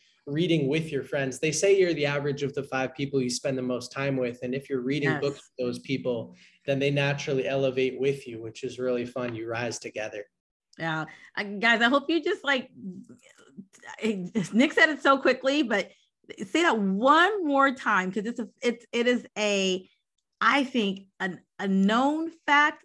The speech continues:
Speaker 2: that doesn't get enough credit, that you are, like, really, really close in replicating the five people. Can you say that again? Like, what that, that, that kind of notion is around who you are around?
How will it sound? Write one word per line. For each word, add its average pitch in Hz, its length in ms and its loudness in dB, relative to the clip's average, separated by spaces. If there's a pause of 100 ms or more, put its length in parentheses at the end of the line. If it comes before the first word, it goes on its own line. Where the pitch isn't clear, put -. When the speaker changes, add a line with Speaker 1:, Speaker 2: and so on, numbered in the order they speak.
Speaker 2:
that 175 200 -4
doesn't 208 360 0
get 196 120 -4
enough 175 400 -4
credit, 120 420 -4
that 175 200 -4
you 226 800 -4
are, 190 560 0 (460)
like, 190 300 -4
really, 320 760 2
really 381 260 4
close 214 500 -2
in 214 160 -6
replicating 202 920 -4
the 170 100 -4 (120)
five 208 320 2
people. 196 320 -6
Can 240 140 0
you 311 60 -2
say 269 180 -2
that 269 160 2
again? 226 300 0
Like, 208 180 -2
what 185 300 -4
that, 220 200 4 (320)
that, 196 320 0
that 185 180 0
kind 202 200 0
of 185 160 -4
notion 180 420 -2
is 196 320 -4
around 175 380 0 (100)
who 202 140 -2
you 202 260 -4
are 170 220 0
around? 160 520 -4